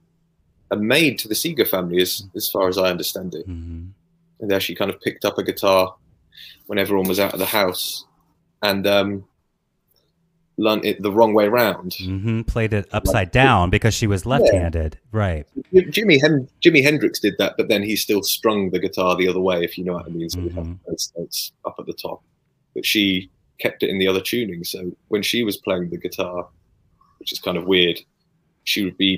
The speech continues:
Speaker 1: playing the bass notes with her little finger and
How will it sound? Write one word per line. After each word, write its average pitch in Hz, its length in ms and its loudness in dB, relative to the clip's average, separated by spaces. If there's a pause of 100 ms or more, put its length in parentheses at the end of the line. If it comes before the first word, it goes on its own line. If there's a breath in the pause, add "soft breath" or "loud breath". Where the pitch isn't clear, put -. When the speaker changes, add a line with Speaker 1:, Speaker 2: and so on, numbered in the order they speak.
Speaker 1:
playing 95 320 0
the 87 80 -6
bass 120 360 2
notes 87 320 -6
with 98 120 0
her 98 80 2
little 98 280 0
finger 104 420 -2 (1500)
and 90 300 -2